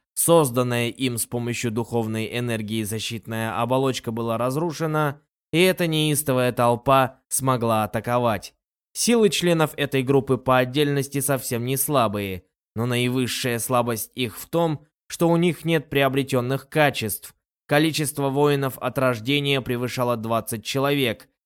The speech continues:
и среди них были те трое, которые были вместе с Мо Кун Фэном.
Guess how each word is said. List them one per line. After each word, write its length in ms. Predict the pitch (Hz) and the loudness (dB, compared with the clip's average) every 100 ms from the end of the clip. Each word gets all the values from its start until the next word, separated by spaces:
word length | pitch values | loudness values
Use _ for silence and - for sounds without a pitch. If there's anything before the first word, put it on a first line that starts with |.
| - | -8
и 80 | 110 | -4
среди 360 | 107 117 110 | -2 -2 -4
них 260 | 117 135 110 | -2 -2 -4
были 520 | 98 113 113 110 - - | -2 0 0 -2 -6 -8
те 200 | 127 113 | -4 -2
трое, 580 | - 135 123 101 90 - _ _ | 0 2 2 0 -4 -10 _ _
которые 420 | 131 127 127 117 | -4 -2 0 0
были 240 | 110 120 117 | 0 -2 -2
вместе 460 | 107 117 104 120 | -4 -4 -4 -6
с 80 | 110 | -6
Мо 180 | 113 113 | -4 -4
Кун 220 | 127 127 | -4 -4
Фэном. 520 | 117 143 110 98 87 | 0 0 0 -6 -10